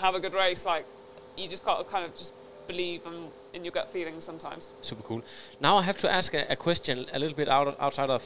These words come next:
Speaker 2: uh, triathlon itself, because
Speaker 1: Okay.
Speaker 2: I'm sitting here, uh, looking at your logo and have also seen it on Instagram. Re-,
Speaker 1: Yeah.
Speaker 2: really cool. What's the story behind that? Have you designed it yourself?
Speaker 1: Yeah, um, I worked with someone back,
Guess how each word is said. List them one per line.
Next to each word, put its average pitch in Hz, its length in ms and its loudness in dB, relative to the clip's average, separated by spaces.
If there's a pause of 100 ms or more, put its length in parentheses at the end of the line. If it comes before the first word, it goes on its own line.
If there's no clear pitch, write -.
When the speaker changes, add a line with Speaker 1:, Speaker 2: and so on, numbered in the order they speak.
(120)
Speaker 2:
uh, 104 240 2
triathlon 127 440 2
itself, 139 360 0
because 147 380 2
Speaker 1:
Okay. - 100 0
Speaker 2:
I'm 143 240 0
sitting 190 240 -2
here, 160 460 4
uh, - 40 -18 (220)
looking 165 240 2
at 135 160 2
your 139 100 6
logo 139 400 8
and 113 80 4
have 131 140 -4
also 147 300 2
seen 165 220 0
it 123 180 2
on 127 140 -4
Instagram. 123 640 2
Re-, 170 200 0 (100)
Speaker 1:
Yeah. 196 80 2
Speaker 2:
really 220 140 4
cool. - 380 0 (200)
What's 190 160 4
the 180 100 0
story 202 320 6
behind 165 340 2
that? 170 140 4
Have 151 260 0
you 156 100 2
designed 170 320 2
it 175 100 -4
yourself? 180 460 2 (340)
Speaker 1:
Yeah, 233 480 6
um, 208 160 -4
I 190 80 2
worked 202 280 2
with 196 100 -6
someone 190 380 -2
back, 165 220 2